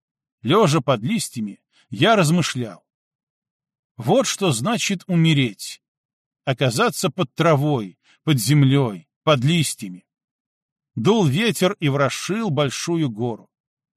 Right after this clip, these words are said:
В полях раздавался протяжный свист поезда, от которого щемило сердце. Снова стали наворачиваться слёзы.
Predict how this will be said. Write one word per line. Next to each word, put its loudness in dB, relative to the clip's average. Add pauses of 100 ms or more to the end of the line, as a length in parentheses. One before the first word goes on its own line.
(440)
В -20
полях 2
раздавался 0 (240)
протяжный 0
свист -4
поезда, 2 (200)
от -2
которого 0
щемило 0
сердце. -10 (1080)
Снова 0
стали 0
наворачиваться 0
слёзы. -6